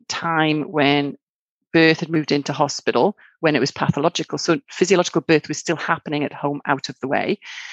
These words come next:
So they really learned how to support, and I'm using that in quotes, birth from women who needed medical interventions. And then when all birth moved into hospital and midwifery ended up coming under nursing and was moved into the medical system,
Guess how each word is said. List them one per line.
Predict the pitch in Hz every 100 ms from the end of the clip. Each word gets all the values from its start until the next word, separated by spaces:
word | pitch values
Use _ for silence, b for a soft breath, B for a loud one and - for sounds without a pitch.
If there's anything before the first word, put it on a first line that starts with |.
| B
So | B -
they | 180
really | 196 220 254
learned | 190 180 190 160 139 143 175 - _ _ _ -
how | - 180
to | - 180
support, | - 170 _ - - 185 151 156
and | 151 151
I'm |
using | 160 160
that | 156
in | 131
quotes, | - 170 -
birth | - 175 165 151 151
from | - 160
women | 160 160
who | 160 170
needed | 156 165 160 160
medical | 160 151 - -
interventions. | 143 143 143 - - 135 135 - B B
And | 156 165
then | 208
when | 220 185 - -
all | 196 269
birth | 202 165 -
moved | 156 147
into | 151
hospital | - 151 - - 123
and | 151
midwifery | 160 165 202 - 160 151 - _ _ -
ended | 151 151 143
up | - _ _
coming | - 151 151
under | 143 151
nursing | 147 151 - 151
and | 143
was | 147
moved | 151 139 - -
into | 156 147
the | 151
medical | 151 147 - 135
system, | - 269 - - 180